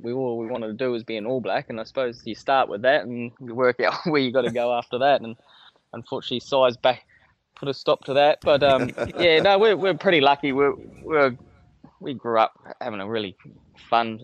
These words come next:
upbringing, I suppose. And not, it's the same here, I suppose, but I, I'm not too sure what it is. But we, um, we seem to have a, have a bit of luck anyway on the, on the world <laughs> stage, I suppose.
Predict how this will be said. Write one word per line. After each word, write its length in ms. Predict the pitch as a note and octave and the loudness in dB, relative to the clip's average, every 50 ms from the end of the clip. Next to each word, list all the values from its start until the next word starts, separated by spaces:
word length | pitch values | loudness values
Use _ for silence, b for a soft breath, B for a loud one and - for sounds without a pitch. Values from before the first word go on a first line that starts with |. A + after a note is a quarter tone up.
| - - | -8 -8
upbringing, 480 | B2 - _ _ A#2+ B2 B2 B2 A#2 A2 | -8 -8 _ _ -6 -6 -4 -4 -6 -8
I 40 | |
suppose. 400 | A2 - - - B2+ C3 C3+ B2 | -10 -8 -2 0 2 2 2 0
And 120 | A#2 A#2 C#3 | -2 -4 -4
not, 240 | C#3 - - - - - | -6 -6 -6 -10 -12 -12
it's 200 | D3 C3 A#2 - | -12 -12 -10 -4
the 180 | - E3 - - | -2 -2 -2 -2
same 360 | - - - - A2 G2+ F#2+ | -4 -2 -2 -2 -2 -2 -6
here, 180 | G2+ G2+ A2 A2 | -8 -6 -6 -6
I 40 | A2+ | -6
suppose, 320 | - - - A#2+ B2 A#2+ - | -8 -6 -4 -4 -4 -4 -4
but 140 | A2 A2 | -4 -2
I, 60 | A#2+ - - _ b b b b b b b - | -2 -2 -4 _ b b b b b b b -4
I'm 60 | - | -2
not 140 | D#3+ G#2 - | -2 -2 -4
too 120 | - A2+ | -6 -12
sure 180 | G#2+ - C3+ B2+ | -8 -4 -4 -2
what 180 | C3 C#3 C3+ C3 | -2 -2 -2 -2
it 120 | C3+ C3+ | -4 -6
is. 80 | C3 C3 | -6 -6
But 140 | - - - | -8 -10 -8
we, 220 | - D3+ C#3+ C#3 C3+ | -6 -6 -4 -2 -2
um, 240 | C3+ C3+ C3+ C#3+ | -2 -4 -6 -10
we 100 | C#3+ C3+ C3+ | -12 -12 -12
seem 280 | - - D#3 C#3 C3 B2+ | -8 -8 -8 -8 -8 -8
to 360 | - C3 B2+ A#2+ C3 C#3 D3+ _ _ _ _ _ _ _ - - D#3 | -10 -10 -8 -8 -10 -12 -16 _ _ _ _ _ _ _ -20 -10 -8
have 140 | D3+ C3+ | -6 -6
a, 120 | C3+ C3+ C#3 _ | -6 -6 -8 _
have 140 | - C#3+ C#3 | -8 -6 -6
a 100 | C3+ C3 | -6 -6
bit 220 | C#3 _ - D3 C#3 | -8 _ -4 -2 0
of 60 | C3+ | 2
luck 180 | C#3+ D#3 D3+ - F3+ | 2 2 0 0 -4
anyway 340 | F3 F3 F3 E3+ D#3+ D3+ | -4 -4 -2 0 0 2
on 160 | D3 C#3+ C#3+ C#3+ | 2 0 0 -2
the, 80 | C#3 - _ - - | -6 -8 _ -10 -8
on 120 | D3+ D#3 | -6 -6
the 80 | D3 C#3 | -4 -2
world 200 | D3 D#3 D3 C#3+ | -2 -2 -2 -4
<laughs> 0 | |
stage, 440 | - - E3+ - - - - - F#3 | -6 -10 -10 -8 -8 -8 -8 -10 -12
I 20 | |
suppose. 340 | F3 - - G3+ G3+ - - | -14 -14 -16 -16 -16 -16 -16